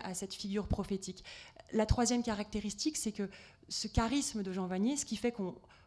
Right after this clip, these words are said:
on lui obéissait, qu'on lui faisait confiance, quoi qu'il arrive, on lui faisait confiance, c'est qu'il était aussi cet homme qui nous paraissait exceptionnel. C'était, euh, bien sûr le fils du gouverneur général, du vice-gouverneur général du Canada.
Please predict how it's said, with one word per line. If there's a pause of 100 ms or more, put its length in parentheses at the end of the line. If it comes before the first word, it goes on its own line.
(260)
on
lui
obéissait,
qu'on
lui
faisait
confiance,
quoi
qu'il
arrive,
on
lui
faisait
confiance, (260)
c'est
qu'il
était
aussi
cet
homme
qui
nous
paraissait
exceptionnel. (380)
C'était,
euh,
bien
sûr
le
fils
du
gouverneur
général,
du
vice-gouverneur
général
du
Canada.